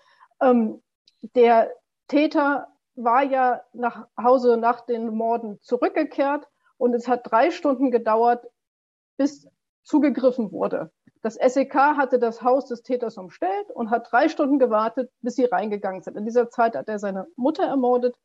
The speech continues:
und sich dann selber getötet. Wann genau, das wissen wir nicht. Aber natürlich stellt sich die große Frage, ähm,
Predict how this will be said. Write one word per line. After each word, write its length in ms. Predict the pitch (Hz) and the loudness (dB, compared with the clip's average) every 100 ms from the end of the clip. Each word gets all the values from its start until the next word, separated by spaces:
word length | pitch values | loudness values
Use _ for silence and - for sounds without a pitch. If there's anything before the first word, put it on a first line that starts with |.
| _ _ _ | _ _ _
und 200 | 240 240 | -2 0
sich 160 | 254 | -2
dann 180 | 247 240 | -2 -2
selber 300 | 208 214 214 | -2 -2 -4
getötet. 500 | 214 202 202 - - _ | -6 -8 -8 -10 -14 _
Wann 240 | 214 254 294 | 0 4 4
genau, 340 | 277 233 240 | 4 2 2
das 240 | 233 233 - | 2 0 -6
wissen 240 | 190 196 | -12 -10
wir 100 | 165 | -10
nicht. 220 | - - _ _ _ | -12 -20 _ _ _
Aber 140 | 220 233 | -4 0
natürlich 420 | 240 240 339 330 | 2 2 0 2
stellt 260 | 269 269 | 4 4
sich 120 | 311 - | 2 -4
die 100 | 254 | -2
große 380 | 240 262 262 240 | 2 2 2 0
Frage, 520 | 220 233 254 262 262 _ _ _ - | 0 0 2 0 0 _ _ _ -4
ähm, 300 | 247 240 220 | 0 0 -4